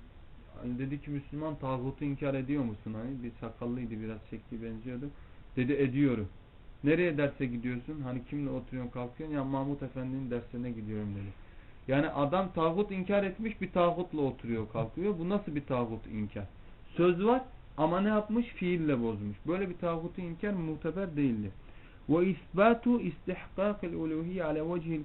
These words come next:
kemal lillahi teala." Gene Allah'ın, e,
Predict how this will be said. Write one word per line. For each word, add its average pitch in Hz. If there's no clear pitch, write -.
kemal 160
lillahi 147
teala." 170
Gene 175
Allah'ın, 151
e, 127